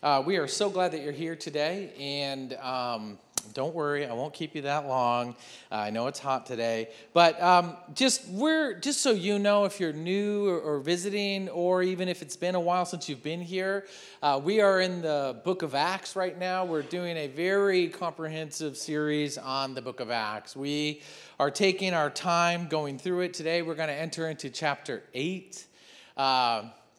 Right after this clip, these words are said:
there's only twenty more chapters to go. <laughs> And, and we're gonna work our way through it.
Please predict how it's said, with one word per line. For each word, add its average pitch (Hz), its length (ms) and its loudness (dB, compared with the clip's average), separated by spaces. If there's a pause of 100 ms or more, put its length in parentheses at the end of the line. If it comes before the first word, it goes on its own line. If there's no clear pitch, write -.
(300)
there's 120 220 -8
only 143 220 -4
twenty 180 580 0
more 170 240 -2
chapters 147 600 -2
to 135 80 -4
go. 180 800 6
<laughs> - 40 -18 (560)
And, 180 960 6 (400)
and 185 160 6
we're 180 80 6
gonna 185 240 8
work 175 400 6
our 170 260 8
way 165 280 6
through 156 340 2
it. 139 240 2